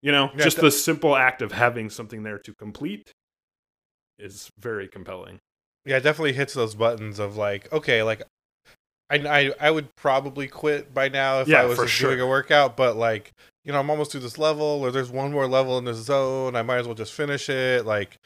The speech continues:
Speaker 1: Yep.
Speaker 2: uh, you, it really does kind of get those hooks in you. And yeah, I think I agree. I think it's, uh, definitely a,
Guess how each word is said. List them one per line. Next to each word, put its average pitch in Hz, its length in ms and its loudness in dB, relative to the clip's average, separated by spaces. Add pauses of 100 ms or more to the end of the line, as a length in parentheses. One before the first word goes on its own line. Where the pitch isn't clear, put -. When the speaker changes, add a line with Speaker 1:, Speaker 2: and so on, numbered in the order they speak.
Speaker 1:
Yep. 139 160 -8 (100)
Speaker 2:
uh, 104 380 2 (120)
you, 131 300 -8
it 123 40 -8
really 131 240 -4
does 120 180 -2
kind 117 200 -2
of 98 240 -6 (300)
get 123 100 -12
those 110 180 -2
hooks 143 220 -8
in 165 140 -6
you. 170 160 -4
And 151 140 -6
yeah, 180 180 2
I 135 80 2
think - 200 -2
I 135 100 2
agree. 120 400 0
I 98 80 2
think 135 200 -6
it's, - 260 -6 (340)
uh, 123 140 0
definitely 135 580 -2
a, 101 400 0